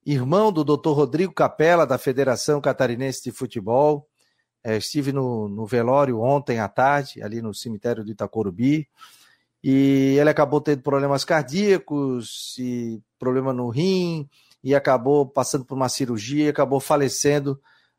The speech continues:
é, no último sábado à tarde. Aí o velório, o sepultamento aconteceu ontem à tarde,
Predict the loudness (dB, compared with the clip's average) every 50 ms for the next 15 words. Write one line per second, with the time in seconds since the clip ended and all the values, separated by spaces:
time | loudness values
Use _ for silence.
0 | _ -2 0 2 2 4 2 2 0 0 0 0 0 -2 -4 -6 -6 -4 0 2
1 | 2 2 2 2 0 0 0 -2 0 _ -2 -2 -2 -2 -4 -4 -2 -2 -2 0
2 | 2 2 2 2 4 4 4 4 4 2 0 -4 -4 -6 -6 -8 -8 _ _ -4
3 | -2 -2 -4 -6 -6 -6 -6 -6 -6 -6 -6 -6 -4 -4 -2 -2 -2 -4 -4 -4
4 | -4 -4 -2 _ 0 2 2 0 -2 -6 -18